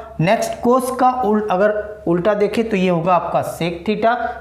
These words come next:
that means sec theta क्या होगा, अब इसको उल्टा कर दो, h by b हो गया। अब देखोगे tan, तो tan theta ये देखोगे आप, tan theta आप याद रखोगे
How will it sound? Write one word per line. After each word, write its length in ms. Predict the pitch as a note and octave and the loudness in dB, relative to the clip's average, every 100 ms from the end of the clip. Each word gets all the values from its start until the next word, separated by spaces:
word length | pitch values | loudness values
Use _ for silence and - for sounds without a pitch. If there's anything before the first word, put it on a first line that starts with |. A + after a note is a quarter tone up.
| - | -2
that 200 | D3 D3+ | -2 0
means 240 | C#3 - | -2 0
sec 200 | G3 G3 | -2 0
theta 260 | A3 G#3 G#3+ | 0 0 2
क्या 120 | G#3+ | 2
होगा, 200 | G#3 G3+ | 2 0
अब 220 | A3+ D#3 C#3+ | 0 0 -2
इसको 240 | C#3+ G3+ | -2 0
उल्टा 200 | G3 E3+ | 2 0
कर 200 | D#3+ G#3+ | 2 2
दो, 180 | A3 A3 | 2 0
h 200 | D3+ D3 | -2 -2
by 180 | B2+ A2+ G#2+ | -4 -4 -2
b 120 | D#3 | 0
हो 80 | F3+ | 0
गया। 180 | F3+ G3 G#3 - - - - | 2 0 -2 -6 -12 -18 -4
अब 160 | F#3 | -2
देखोगे 420 | F3+ F3 C3 A2+ - | 0 -2 -2 -4 -2
tan, 220 | F3+ C3+ - - - | 0 0 -4 -10 -4
तो 80 | A3+ G#3+ B3+ | -2 0 2
tan 260 | C4 C#4+ B3+ | 4 2 2
theta 360 | A#3 C4+ G3 F3+ - - | 0 2 0 -2 -6 -6
ये 160 | D#3 A#3 | 0 2
देखोगे 480 | G#3 G3+ A3+ F#3+ D#3+ | 2 0 0 0 2
आप, 500 | C3 - - - - - - - G3+ | 2 0 -6 -12 -20 -20 -20 -8 0
tan 220 | G#3 A3+ - | 0 0 -2
theta 200 | F#3+ G#3 | 0 2
आप 220 | G#3 - | 2 2
याद 280 | D3+ F3 E3+ | 2 2 0
रखोगे 560 | E3+ E3+ C#3 A#2+ - | -2 -2 -2 -2 -6